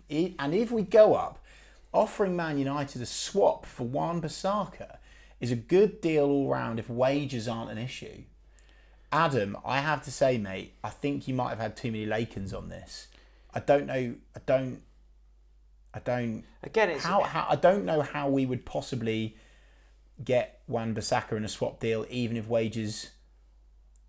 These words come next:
Speaker 1: were not an issue. <laughs> That makes sense.
Speaker 2: Again,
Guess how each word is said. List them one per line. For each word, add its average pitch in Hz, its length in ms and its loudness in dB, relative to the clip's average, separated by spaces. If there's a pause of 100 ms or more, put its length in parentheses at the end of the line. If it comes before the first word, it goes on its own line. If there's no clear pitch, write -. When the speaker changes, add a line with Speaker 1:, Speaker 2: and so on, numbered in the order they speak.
(600)
Speaker 1:
were 127 640 2
not 104 240 -6
an 98 80 -6
issue. 92 440 -10 (220)
<laughs> - 240 -2 (480)
That 160 180 12
makes 180 240 8
sense. - 180 10
Speaker 2:
Again, 170 260 8